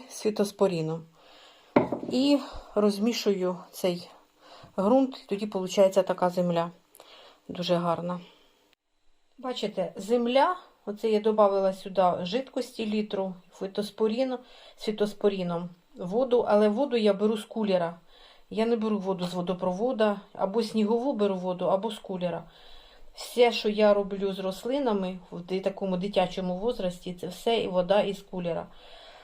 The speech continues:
очищена вода. І буду, значить, перевалювати цю гортензію, яка, бачите, пішла корнева система.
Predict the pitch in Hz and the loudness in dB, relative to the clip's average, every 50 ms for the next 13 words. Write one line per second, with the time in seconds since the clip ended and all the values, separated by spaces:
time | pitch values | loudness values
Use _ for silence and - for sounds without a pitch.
0 | - - - 196 190 - 208 196 190 - - 170 170 165 165 170 165 165 170 170 | -18 -8 -6 -6 -4 -4 -4 -4 -4 -4 -4 -4 -6 -6 -6 -8 -10 -10 -10 -12
1 | 170 - - - - - - - - - - - - - - - - - - - | -12 -14 -20 -20 -20 -20 -20 -20 -20 -18 -18 -18 -18 -18 -20 -20 -20 -20 -20 -20
2 | - - - - - - 269 294 311 311 294 262 - - - - - - - - | -20 -20 -18 -14 -6 -2 0 2 4 4 2 0 -2 -10 -12 -12 -14 -14 -14 -6
3 | - - - - - - 214 202 - 247 220 220 220 214 208 - - - - - | -4 -2 -2 -2 -4 -4 -2 0 0 0 2 2 0 0 0 -4 -10 -18 -20 -20
4 | - _ _ - - 196 196 202 202 - 196 196 - - - - _ _ _ - | -20 _ _ -16 -10 -6 -6 -6 -4 -4 -6 -6 -6 -16 -20 -20 _ _ _ 0
5 | 196 190 190 180 180 185 208 214 214 208 196 190 185 180 185 - 180 175 - _ | 0 2 2 2 0 0 0 2 2 2 0 0 -2 -4 -4 -8 -8 -8 -10 _
6 | _ - - - - - - - - _ _ _ _ - - - _ - _ _ | _ -20 -20 -20 -20 -20 -20 -20 -20 _ _ _ _ -20 -20 -20 _ -20 _ _
7 | _ - _ - 214 208 202 - - _ _ _ _ _ _ _ _ _ - - | _ -20 _ -18 -18 -18 -18 -20 -20 _ _ _ _ _ _ _ _ _ -12 -6
8 | 190 180 180 175 175 - - _ _ _ _ - - _ - _ _ _ _ _ | -4 -4 -4 -4 -8 -12 -20 _ _ _ _ -20 -20 _ -20 _ _ _ _ _
9 | - - _ - - _ _ _ _ _ _ - - 185 180 180 180 - 208 226 | -20 -20 _ -20 -20 _ _ _ _ _ _ -8 -6 -6 -6 -6 -4 -2 -2 -2
10 | 233 226 208 202 196 190 185 180 175 175 175 175 - 196 185 180 185 190 196 - | -2 -2 -4 -6 -6 -4 -6 -6 -4 -6 -6 -4 -2 -2 0 0 0 -2 -2 -6
11 | - - - 175 - - _ _ _ _ - _ _ _ _ _ _ - 180 175 | -12 -10 -12 -12 -12 -14 _ _ _ _ -20 _ _ _ _ _ _ -14 -12 -12
12 | - - 196 196 196 196 - 180 175 175 170 170 180 180 175 - 180 175 - - | -6 -4 -2 -2 -2 -2 -4 -4 -4 -2 -4 -4 -6 -6 -8 -10 -12 -14 -12 -10
13 | - 165 160 160 165 165 - | -8 -8 -8 -8 -10 -12 -14